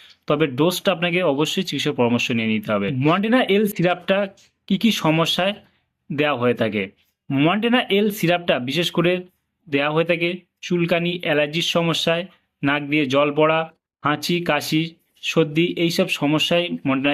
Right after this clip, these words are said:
এল সিরাপটা ব্যবহার করা হয়ে থাকে। এই সিরাপটার খাওয়ার নিয়ম হলো, যাদের বয়স already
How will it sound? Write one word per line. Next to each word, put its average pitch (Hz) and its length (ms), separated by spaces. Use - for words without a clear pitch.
এল 135 160
সিরাপটা 123 420
ব্যবহার 123 300
করা 117 160
হয়ে 110 160
থাকে। 107 200
এই 185 140
সিরাপটার 214 420
খাওয়ার 151 320
নিয়ম 185 180
হলো, 185 100
যাদের 151 180
বয়স 156 280
already 165 280